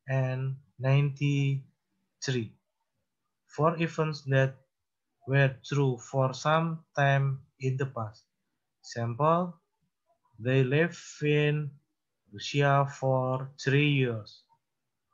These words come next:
For a list of complete action in the past.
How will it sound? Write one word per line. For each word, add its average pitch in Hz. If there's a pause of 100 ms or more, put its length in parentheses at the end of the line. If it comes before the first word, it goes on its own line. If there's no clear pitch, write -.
(680)
For 160
a 151
list 143
of 131
complete 127 (500)
action 156
in 135
the 131
past. 113